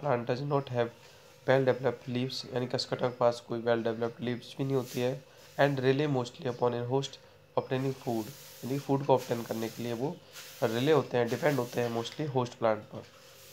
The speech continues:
एक और example देखें तो मॉस्किटो है, लीची है, है ना, bed works है, ये कुछ कीड़े मकोड़े होते हैं जो कि parasitic होते हैं क्योंकि ये भी अपने survival के लिए, blood के लिए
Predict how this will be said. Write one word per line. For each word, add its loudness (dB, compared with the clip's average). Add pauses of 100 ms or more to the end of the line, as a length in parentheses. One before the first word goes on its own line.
(240)
एक 0
और 8
example 2
देखें 0 (420)
तो 0
मॉस्किटो 2
है, 2 (380)
लीची -2
है, 0 (520)
है -2
ना, -2
bed 6
works 4
है, -4 (840)
ये 2
कुछ -6
कीड़े 2
मकोड़े -2
होते -2
हैं -6 (380)
जो 2
कि 0
parasitic 0
होते -4
हैं -6
क्योंकि -6
ये 0
भी -2 (320)
अपने -2
survival 2
के -8
लिए, -2 (520)
blood 2
के 2
लिए -4